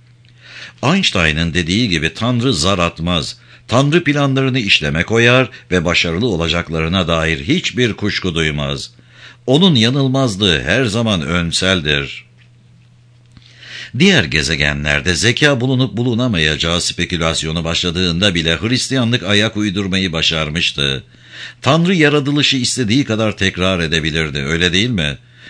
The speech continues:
Yabancı yaşam formlarının insana benzememesi yine Tanrı'nın planının bir parçası olabilirdi.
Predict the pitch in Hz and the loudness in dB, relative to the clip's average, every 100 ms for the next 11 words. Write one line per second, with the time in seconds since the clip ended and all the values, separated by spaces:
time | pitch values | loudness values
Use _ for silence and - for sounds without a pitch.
0 | - 78 123 143 156 135 147 127 143 143 | -10 2 4 4 2 2 2 2 2 0
1 | 143 107 90 85 76 76 82 85 113 101 | 0 0 0 0 -2 -2 -2 0 -2 -2
2 | 107 110 95 101 80 113 95 78 78 82 | -2 -2 0 0 0 0 0 0 -2 0
3 | 82 - 117 160 147 135 139 127 139 143 | 0 0 0 2 2 0 0 0 0 -2
4 | 127 131 123 123 120 87 113 95 104 95 | -2 0 0 2 0 2 0 0 -2 -2
5 | 98 90 92 80 76 76 82 69 73 67 | -2 -2 0 0 -2 -2 -2 -2 -2 -4